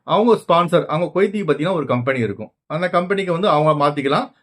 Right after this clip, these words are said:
ஆனா இப்போதைக்கு அந்த வந்து ரூல்ஸ் கிடையாது, அந்த கானூன் இப்ப போடல. அடுத்தது பார்ப்போம். ஷாகுல் ஹமீத் ஒருத்தர் கேட்டிருக்காரு,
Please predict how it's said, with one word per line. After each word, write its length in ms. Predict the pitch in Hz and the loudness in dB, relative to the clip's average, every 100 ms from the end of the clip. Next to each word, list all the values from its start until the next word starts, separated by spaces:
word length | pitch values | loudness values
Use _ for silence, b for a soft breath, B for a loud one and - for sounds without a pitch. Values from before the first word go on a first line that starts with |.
| - | -6
ஆனா 160 | 190 | -2
இப்போதைக்கு 520 | 240 190 - 269 226 240 | -2 -2 -2 0 2 2
அந்த 280 | 240 190 | 2 2
வந்து 160 | 175 175 | 0 0
ரூல்ஸ் 240 | 170 185 | -2 -4
கிடையாது, 460 | - 156 151 143 123 | -2 0 2 2 0
அந்த 220 | 135 139 | -4 -6
கானூன் 280 | - 151 180 | -2 0 -2
இப்ப 240 | 156 143 143 | -4 -6 -4
போடல. 420 | 120 117 101 98 _ _ _ _ _ _ _ _ _ _ | -2 -2 -2 -6 _ _ _ _ _ _ _ _ _ _
அடுத்தது 380 | - 131 143 135 | -12 -8 -6 -4
பார்ப்போம். 520 | 117 113 143 240 254 _ _ _ _ _ - - | -4 -2 0 -2 -4 _ _ _ _ _ -12 -2
ஷாகுல் 420 | 190 220 233 226 156 | 2 2 2 -2 0
ஹமீத் 280 | 165 180 | -2 -2
ஒருத்தர் 240 | 165 143 123 | -4 -4 0
கேட்டிருக்காரு, 640 | 143 135 131 123 247 - | 0 0 -2 0 -2 -4